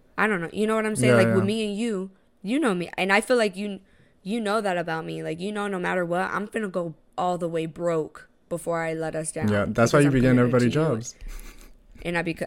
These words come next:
Speaker 1: and I'm committed to proper.
Speaker 2: Yeah.
Speaker 1: No, literally.
Speaker 2: Yeah.
Speaker 1: So with Cómoda, it's like, I'm committed to old girl. I'm committed to Cómoda. We're in this together.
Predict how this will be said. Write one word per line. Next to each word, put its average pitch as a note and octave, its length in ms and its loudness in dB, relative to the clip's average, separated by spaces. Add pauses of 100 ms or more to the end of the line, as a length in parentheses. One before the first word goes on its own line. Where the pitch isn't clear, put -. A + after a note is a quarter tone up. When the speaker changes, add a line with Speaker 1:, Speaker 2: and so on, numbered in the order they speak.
Speaker 1:
and E3+ 120 -4
I'm E3 100 -2
committed E3 300 -4
to E3 60 -4
proper. G#3+ 180 -2
Speaker 2:
Yeah. - 140 2
Speaker 1:
No, A#3 180 0
literally. G#3+ 540 0
Speaker 2:
Yeah. A2 280 0 (300)
Speaker 1:
So - 200 2
with F#3 180 2
Cómoda, G#3 460 2
it's F#3+ 120 -4
like, F3+ 180 -2 (300)
I'm F3 180 0
committed A3+ 400 0
to B3 80 -2
old A3+ 200 0
girl. F3+ 300 -2
I'm F3+ 160 -4
committed G3 360 -4
to A#3 60 -8
Cómoda. F3+ 640 -4 (880)
We're F#3+ 320 2
in G3 180 0
this G#3 180 0
together. F#3 680 0